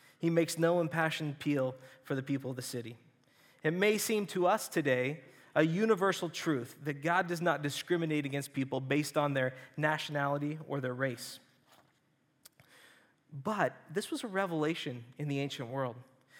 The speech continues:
It was, in fact, the first time in the history of the world or the Bible that we can see that God sent one of his prophets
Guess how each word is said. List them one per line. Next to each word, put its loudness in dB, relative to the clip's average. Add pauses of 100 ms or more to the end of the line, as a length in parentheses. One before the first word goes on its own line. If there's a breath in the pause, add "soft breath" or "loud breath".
(160 loud breath)
It -2
was, 8
in 0
fact, 4
the 0
first 4
time 2 (400 soft breath)
in 2
the 4
history 0
of 4
the 2
world 4
or 2
the -2
Bible 6
that 0
we 0
can -4
see 0 (240 loud breath)
that -2
God 8
sent 4
one 0
of -4
his -4
prophets 0